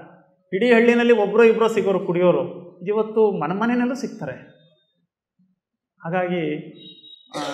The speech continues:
ಇದನ್ನು ಸರಿ ಮಾಡಲೇಬೇಕು ನಾವು. ನಾ-, ಯಾ-, ಈ ಜವಾಬ್ದಾರಿನ ಯಾರ್ದೋ ಮೇಲೆ ಹಾಕೋದಲ್ಲ, ನಮ್ಮ ಜವಾಬ್ದಾರಿನ ಇನ್ಯಾರ್ದೋ ಮೇಲೆ ಹಾಕೋದಲ್ಲ, ನಾನೇ ಹೊತ್ಕೋಬೇಕು. ನಮ್ಮ ಒಪ್ಪನ್-, ಆ, ನಮ್ಮ ಜವಾಬ್ದಾರಿ, ಈ ಜವಾಬ್ದಾರಿನ ನಾವೇ ಹೊತ್ಕೋಬೇಕು.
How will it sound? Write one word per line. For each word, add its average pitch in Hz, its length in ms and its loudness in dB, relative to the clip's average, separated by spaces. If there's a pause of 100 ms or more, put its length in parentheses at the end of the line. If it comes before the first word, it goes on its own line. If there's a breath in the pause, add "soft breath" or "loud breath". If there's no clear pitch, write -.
(560)
ಇದನ್ನು 190 300 -4
ಸರಿ 175 200 -4
ಮಾಡಲೇಬೇಕು 139 520 -8
ನಾವು. 117 160 -18 (1500)
ನಾ-, 165 440 -4
ಯಾ-, 190 240 -2
ಈ 226 100 4
ಜವಾಬ್ದಾರಿನ 208 560 2 (180)
ಯಾರ್ದೋ 185 320 2
ಮೇಲೆ 196 200 2
ಹಾಕೋದಲ್ಲ, 160 420 -2 (880)
ನಮ್ಮ 151 200 -8
ಜವಾಬ್ದಾರಿನ 156 480 -6
ಇನ್ಯಾರ್ದೋ 160 520 -4
ಮೇಲೆ 156 200 -4
ಹಾಕೋದಲ್ಲ, 143 400 -8 (480)
ನಾನೇ 185 220 -2
ಹೊತ್ಕೋಬೇಕು. 143 540 -4
ನಮ್ಮ 151 160 -6
ಒಪ್ಪನ್-, 190 500 -6
ಆ, 160 200 -4
ನಮ್ಮ 160 280 -6
ಜವಾಬ್ದಾರಿ, 240 360 -4
ಈ 196 180 -6
ಜವಾಬ್ದಾರಿನ 208 420 -4
ನಾವೇ 175 260 0
ಹೊತ್ಕೋಬೇಕು. 156 760 -6